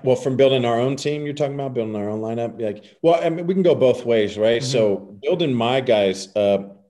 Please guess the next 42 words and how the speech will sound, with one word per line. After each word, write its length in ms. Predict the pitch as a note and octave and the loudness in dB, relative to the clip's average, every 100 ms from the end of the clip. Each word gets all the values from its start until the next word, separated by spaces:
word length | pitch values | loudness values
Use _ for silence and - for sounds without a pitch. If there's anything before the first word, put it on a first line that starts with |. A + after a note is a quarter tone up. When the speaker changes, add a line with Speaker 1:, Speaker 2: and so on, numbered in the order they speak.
| _ | _
Speaker 1:
um, 640 | G#2 G2+ F#2+ F#2+ F2 E2+ - _ _ _ _ | -6 -4 -2 -4 -6 -10 -16 _ _ _ _
you 160 | A2+ G#2+ | -10 -4
know, 140 | G#2+ | -4
I 120 | G2 | -4
think 300 | G#2+ C#3 C#3 | -6 -10 -6
there 120 | B2+ A#2 | -4 -4
just 340 | A#2 G#2+ - | -4 -6 -8
comes, 680 | - A2+ G#2+ G#2+ - - _ _ _ _ _ _ _ _ _ _ - | -8 -6 -6 -6 -10 -12 _ _ _ _ _ _ _ _ _ _ -10
there's 140 | D3 | -10
different 320 | D3 D#3 C#3 | -4 -4 -4
philosophies 1120 | - G#2+ G2+ G2+ - G#2 A2 G#2+ G#2+ G#2 G2+ - | -6 -2 0 0 -4 -10 -8 -6 -6 -8 -10 -8
on 300 | G2 F#2 F2+ | -8 -6 -6
how 180 | G2+ | -6
to 60 | F#2 | -4
build 260 | E2 G2+ G2 | -2 -4 -4
a 40 | |
lineup. 600 | E2+ F2 F#2 F#2 F2+ - | -6 -6 -6 -8 -8 -10
There's 220 | E2+ E2 | -14 -10
a 20 | |
lot 220 | E2+ F2+ F2+ | -6 -4 -6
of 120 | - | -8
things 280 | F#2 F2 E2 | -12 -10 -10
out 240 | E2+ - | -12 -10
there, 340 | E2+ E2+ D#2 D#2 _ _ _ _ _ | -8 -8 -10 -12 _ _ _ _ _
and 100 | G2 | -12
I 60 | G2 | -8
think 200 | G#2+ G#2+ | -8 -10
it 120 | - | -12
changes 420 | G#2 G2+ G2+ G2 | -8 -8 -8 -10
based 360 | F#2+ F2+ - F2 | -8 -8 -8 -12
on 340 | E2 E2 D#2+ _ _ _ _ _ - | -12 -14 -18 _ _ _ _ _ -10
kind 180 | A2+ | -6
of 60 | G#2 | -4
your 100 | F#2+ | -6
personnel 540 | G2 G2 - F#2 G2 | -4 -6 -6 -10 -8
and 80 | F#2+ | -8
what 180 | F#2 F2 | -8 -10
you 60 | F#2 | -14
can 160 | E2+ | -12
do, 220 | D#2+ F2+ | -8 -8
right? 320 | F2+ F#2 G2 G2 | -6 -6 -6 -8
So, 500 | - F#2+ E2+ E2 | -8 -6 -6 -8